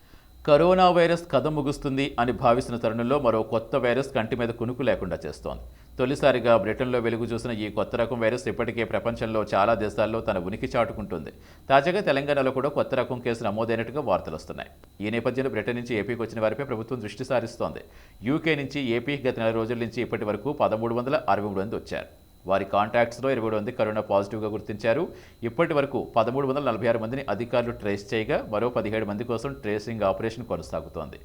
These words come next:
యూకే నుంచి వచ్చిన వారిలో ఇప్పటి వరకు పదకొండు మంది కరోనా నిర్ధారణ అయ్యింది. అనంతపురం, నెల్లూరులో ఒక్కొక్కరు, తూర్పుగోదావరి జిల్లాలో ఇద్దరు, కృష్ణాలో ముగ్గురు, గుంటూరులో నలుగురికి పాజిటివ్గా తేలింది. యూకే నుంచి ఏపీ వచ్చిన వారిలో కాంటాక్ట్స్లో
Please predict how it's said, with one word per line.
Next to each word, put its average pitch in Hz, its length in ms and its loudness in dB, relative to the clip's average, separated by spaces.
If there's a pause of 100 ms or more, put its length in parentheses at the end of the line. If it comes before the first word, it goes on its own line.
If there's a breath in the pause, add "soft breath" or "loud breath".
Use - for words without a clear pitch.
(340 loud breath)
యూకే 135 320 0
నుంచి 131 200 -2
వచ్చిన 123 220 -2
వారిలో 117 200 0
ఇప్పటి 117 200 -2
వరకు 117 220 -2
పదకొండు 107 360 -2
మంది 107 180 -4
కరోనా 117 320 -2
నిర్ధారణ 113 340 -2
అయ్యింది. 92 320 -6 (180)
అనంతపురం, 190 540 -4
నెల్లూరులో 110 400 -2
ఒక్కొక్కరు, 113 500 -2 (300 loud breath)
తూర్పుగోదావరి 131 580 0
జిల్లాలో 117 280 4
ఇద్దరు, 110 340 -2
కృష్ణాలో 117 520 -2
ముగ్గురు, 113 500 -4
గుంటూరులో 113 400 -4
నలుగురికి 110 400 -4
పాజిటివ్గా 104 520 -2
తేలింది. 80 420 -8 (360 loud breath)
యూకే 160 320 0
నుంచి 151 260 -4
ఏపీ 120 260 0
వచ్చిన 123 280 -4
వారిలో 117 360 2
కాంటాక్ట్స్లో 120 800 -2